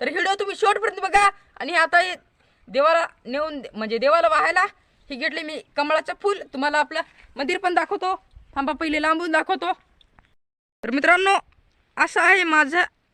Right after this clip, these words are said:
शेतातलं मंदिर. आणि हे बघा, हे लिंबाचं झाड आणि याला पाला आलेला आहे हिरवागार.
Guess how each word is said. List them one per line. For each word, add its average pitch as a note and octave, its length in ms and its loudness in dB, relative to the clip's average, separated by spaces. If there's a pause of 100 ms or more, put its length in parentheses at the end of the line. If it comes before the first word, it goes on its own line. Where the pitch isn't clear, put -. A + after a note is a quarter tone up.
(220)
शेतातलं D4+ 520 2
मंदिर. F#4+ 440 4 (600)
आणि C4+ 260 -2 (800)
हे A#3+ 40 -6
बघा, C#4+ 240 2
हे E4+ 380 0
लिंबाचं D#4+ 360 0
झाड F4 300 2 (100)
आणि C4+ 340 -4
याला C#4+ 320 2 (600)
पाला D#4 220 6
आलेला D#4+ 300 6
आहे F4+ 200 6
हिरवागार. D#4+ 800 4